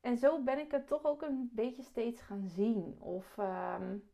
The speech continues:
ja, dat ik ook, ik heb in mijn omgeving ook niet superveel mensen die er zo mee bezig zijn als ik. Ik heb wel iemand die, met wie ik wel eens op Insta D M's stuur, die ook hier in de buurt woont, dat ik toch denk van, "Oh, misschien moeten we toch gaan koffie drinken, want dit is zo'n gedeelde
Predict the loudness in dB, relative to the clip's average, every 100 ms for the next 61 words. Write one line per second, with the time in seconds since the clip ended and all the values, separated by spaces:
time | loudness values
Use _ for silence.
0 | -20 _ -20 -20 -20 -20 _ _ _ _
1 | _ _ _ _ 0 4 6 4 4 4
2 | 4 -2 -4 -4 0 4 4 4 -2 0
3 | 0 0 -2 2 4 4 2 0 0 0
4 | -4 -2 0 0 -2 -2 0 0 4 4
5 | 4 4 6 4 2 -4 0 0 0 -6
6 | 0 6 6 4 -4 -4 -4 -4 -4 -2
7 | -2 -4 -4 0 2 2 -2 -6 -2 -2
8 | -2 -4 -6 -4 -4 -4 -4 -2 2 2
9 | 2 0 -2 -4 -4 -2 0 0 0 0
10 | 0 0 0 2 2 2 0 0 -4 -6
11 | -10 -4 -4 -4 -6 0 2 2 0 -2
12 | -2 0 0 0 -4 -8 -2 0 0 2
13 | 2 2 0 0 0 -4 -6 8 10 10
14 | 6 2 6 8 8 6 2